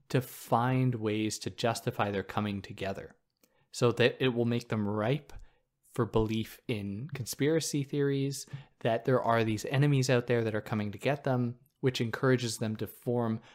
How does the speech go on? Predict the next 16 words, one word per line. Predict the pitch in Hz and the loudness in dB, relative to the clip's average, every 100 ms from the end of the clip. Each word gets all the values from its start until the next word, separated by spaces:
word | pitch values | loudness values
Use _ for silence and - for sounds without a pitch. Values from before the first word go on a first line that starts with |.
| _ | _
a | - | -6
stronger | - - - 139 135 151 135 | -4 -4 -2 2 2 4 0
bond. | - 104 117 143 160 - - - | 2 2 2 0 -2 -8 -20 -8
But | 131 | -6
because | 127 - 170 165 | -4 0 0 4
that | 143 - | 0 0
bond | 117 117 131 127 | 0 2 2 0
is | 104 | -4
founded | - 110 117 113 | 0 0 2 -2
upon | - 110 101 | -2 -2 -2
nothing | 107 - 127 120 - | -6 -2 -2 -2 -2
other | 120 123 123 | -2 2 0
than | 110 110 110 110 - | 0 -2 -2 -6 -6
these | 117 101 | -6 -4
nebulous | 113 113 110 101 - | -4 0 0 0 -2
qualities, | 123 123 135 127 131 131 | 0 2 2 2 0 -2